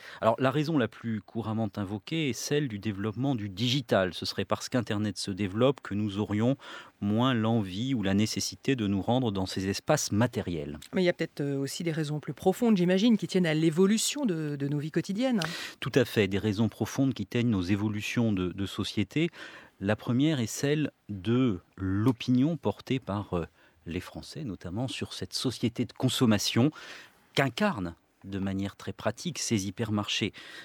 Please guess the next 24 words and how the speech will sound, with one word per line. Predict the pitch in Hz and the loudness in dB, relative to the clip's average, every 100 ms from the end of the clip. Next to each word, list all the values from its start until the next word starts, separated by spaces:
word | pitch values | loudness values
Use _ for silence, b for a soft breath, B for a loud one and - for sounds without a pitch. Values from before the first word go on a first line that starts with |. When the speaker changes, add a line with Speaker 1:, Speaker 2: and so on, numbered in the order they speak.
| B | B
Speaker 1:
Soixante-huit | - - 185 - 160 - 202 | -4 0 2 2 0 0 -2
pour | 208 143 - | -2 -4 -4
cent | - 156 | -6 -4
des | 117 | -6
Français | - 120 - - 160 B B B | -8 -8 -4 -2 -4 B B B
déclarent | 101 113 - 143 151 | -6 -6 -4 -6 -6
avoir | 113 110 127 | -6 -4 -2
une | 104 | 0
opinion | 107 - 123 127 | 0 2 0 2
négative | 101 151 160 - 123 95 85 - _ - | 2 2 0 -2 -4 -4 -8 -16 _ -6
de | 101 | 0
la | 104 | 0
société | 101 123 117 113 110 | 0 -4 -4 -4 -6
de | |
consommation. | - 104 107 101 - - 160 214 B B B | -6 -6 -2 -2 -2 2 2 2 B B B
Ça | - | -10
veut | 101 | -8
pas | 98 | -6
dire | 110 120 | -4 -4
qu'on | - 104 | -2 -4
ne | |
veut | 92 120 | -2 -4
pas | - 160 | -2 -2
consommer, | - 113 120 113 123 | -2 -2 0 2 2